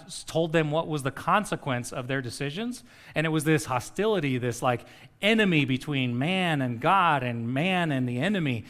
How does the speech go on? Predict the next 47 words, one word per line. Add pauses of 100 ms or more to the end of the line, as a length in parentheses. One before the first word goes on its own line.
(180)
And
so (140)
there
was
this
constant
hostility
between (520)
men
and
women. (460)
And
we
see
through
all
of
human
history
that
men
and
women
do
what
they
wanna
do. (300)
They
end
up
just
doing
what
they
wanna
do. (240)
And
actually,
some
pretty
phenomenal
things
have
happened
in
history